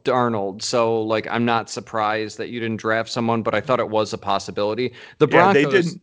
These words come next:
Speaker 2: they didn't pick up Darnold's fifth-year option till this morning.
Speaker 1: Yeah.
Speaker 2: So I
Speaker 1: And
Speaker 2: think it, they had to consider it yesterday.
Speaker 1: Well, they did that on purpose 'cause they wanted action that, you know, that they could
Speaker 2: Right.
Speaker 1: potentially take a quarterback. But, yeah, I mean,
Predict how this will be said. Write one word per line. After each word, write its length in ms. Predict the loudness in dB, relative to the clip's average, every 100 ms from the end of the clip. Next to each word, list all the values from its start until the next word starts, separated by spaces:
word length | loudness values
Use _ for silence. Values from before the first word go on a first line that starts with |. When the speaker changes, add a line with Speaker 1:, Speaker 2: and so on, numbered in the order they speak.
| -8
Speaker 2:
they 220 | -2 0
didn't 280 | 0 -4 -6
pick 200 | -4 -2
up 200 | -4 -4
Darnold's 480 | -4 -4 -6 -10 -8
fifth-year 420 | -8 -4 -4 0
option 420 | -2 -4 -6 -6
till 260 | -2 -4 -4
this 220 | -8 -6
morning. 400 | -8 -8 -10 -12 _ -8
Speaker 1:
Yeah. 180 | -8 -8 _ _ _
Speaker 2:
So 140 | -4 -2
I 40 |
Speaker 1:
And 80 | 2
Speaker 2:
think 320 | 0 0 -10 _ _ 2
it, 240 | 2 2 -12 -6
they 160 | -4
had 260 | -2 -2 -2
to 60 | -8
consider 480 | -10 -10 -8 -6
it 160 | -8 -10
yesterday. 560 | -12 -12 -14 -12 -10 -6
Speaker 1:
Well, 120 | -2
they 120 | 0 0
did 220 | 0 0
that 140 | 0
on 120 | -2
purpose 420 | -4 -4 -4 -10 -10
'cause 260 | -12 -6
they 120 | -2
wanted 520 | -2 0 -2 -2 -4 -4
action 640 | -2 -2 -4 -6 -4 -4
that, 120 | -6
you 80 | -4
know, 140 | -4
that 180 | -4 -2
they 140 | -2 -2
could 200 | -4 -4
Speaker 2:
Right. 60 |
Speaker 1:
potentially 720 | -6 -4 -2 -2 -4 -6 -6
take 260 | -4 -6 -6
a 60 | -6
quarterback. 680 | -4 -4 -4 -6 -6 0
But, 160 | 4 6
yeah, 340 | 6 6 4
I 80 | 0
mean, 280 | -2 -4 -6